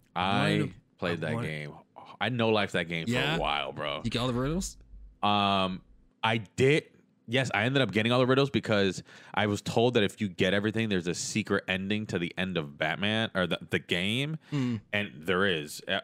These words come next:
Speaker 2: if you get everything, and then, you know, after the end of the
Speaker 1: Spoilers,
Speaker 2: game,
Speaker 1: spoilers, spoilers,
Speaker 2: oh,
Speaker 1: spoilers,
Speaker 2: spoiler. You know, at the end of the game
Speaker 1: spoilers.
Speaker 2: where it shows, um, I forgot what the fucking the, the
Speaker 1: Oh,
Speaker 2: secret
Speaker 1: it's been
Speaker 2: was.
Speaker 1: a, it's been a
Speaker 2: But,
Speaker 1: while.
Speaker 2: like, pre-, pretty much Batman's done
Speaker 1: Mm.
Speaker 2: in, in this one. It, it,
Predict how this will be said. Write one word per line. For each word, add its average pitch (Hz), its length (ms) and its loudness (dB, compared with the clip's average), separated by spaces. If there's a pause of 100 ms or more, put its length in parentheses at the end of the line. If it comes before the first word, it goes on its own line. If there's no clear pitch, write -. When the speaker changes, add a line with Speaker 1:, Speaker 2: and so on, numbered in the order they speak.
Speaker 2:
if 95 140 -4
you 110 80 -4
get 131 160 2
everything, 135 560 0
and 101 200 -2
then, 104 100 -2
you 101 80 -6
know, 127 140 0
after 117 280 0
the 101 140 2
end 98 80 0
of 98 80 0
the - 60 2
Speaker 1:
Spoilers, - 240 2
Speaker 2:
game, 98 100 0
Speaker 1:
spoilers, 123 280 -2
spoilers, 131 280 -2
Speaker 2:
oh, - 80 0
Speaker 1:
spoilers, 104 600 0
Speaker 2:
spoiler. - 60 -
You 110 160 2
know, 123 40 4
at 120 80 4
the 123 60 6
end 117 100 4
of 101 60 4
the 80 40 4
game 104 200 4
Speaker 1:
spoilers. 98 140 4
Speaker 2:
where 87 120 4
it 85 100 -2
shows, 92 500 0
um, 76 380 -4
I 98 60 -6
forgot 147 220 0
what 139 100 2
the 90 80 -2
fucking 90 420 -2 (260)
the, 82 200 -2
the 82 60 -2
Speaker 1:
Oh, - 20 -4
Speaker 2:
secret - 220 0
Speaker 1:
it's 92 100 2
been 80 140 4
Speaker 2:
was. 113 80 -2
Speaker 1:
a, - 120 -4
it's 143 100 -2
been 117 140 -2
a 95 40 -4
Speaker 2:
But, 87 100 -8
Speaker 1:
while. 117 180 2
Speaker 2:
like, 123 220 2
pre-, 139 180 4
pretty 147 160 4
much 139 300 0
Batman's 104 420 0
done 104 380 0 (180)
Speaker 1:
Mm. 127 160 0
Speaker 2:
in, 110 80 0 (120)
in 110 60 -2
this 113 160 -4
one. 127 200 0 (100)
It, 101 220 -2
it, 95 160 -4